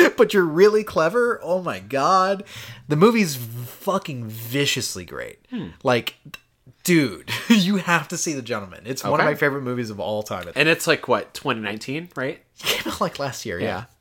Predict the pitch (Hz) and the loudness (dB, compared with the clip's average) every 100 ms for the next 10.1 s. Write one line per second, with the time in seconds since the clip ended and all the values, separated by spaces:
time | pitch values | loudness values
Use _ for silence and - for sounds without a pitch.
0 | _ 131 120 104 139 135 135 120 - 113 | _ -4 -2 0 0 2 0 0 -4 -6
1 | - 107 101 - - 87 - 156 156 139 | -4 -4 -4 -6 -8 -4 2 4 4 2
2 | 123 107 92 - - - - 147 156 170 | -4 -4 -8 -10 -14 -12 0 4 6 4
3 | 170 185 156 131 - 151 139 113 107 - | 2 2 2 0 -4 -6 -6 -8 -12 -8
4 | 147 101 - 85 90 104 - _ _ _ | -6 -6 -12 -12 -12 -12 -16 _ _ _
5 | _ 135 139 208 220 285 147 123 185 85 | _ 2 6 4 2 -2 4 4 4 0
6 | - _ _ - 147 143 131 113 - 180 | -6 _ _ 0 4 4 2 -2 -4 0
7 | 165 190 226 175 160 - - 156 135 117 | 4 6 6 4 2 2 4 4 4 2
8 | - 127 110 104 117 117 104 90 90 85 | 2 2 2 0 -4 -4 -4 -6 -6 -6
9 | 90 80 90 104 90 85 87 90 85 85 | -8 -8 -10 -8 -8 -10 -10 -8 -10 -12
10 | 90 | -14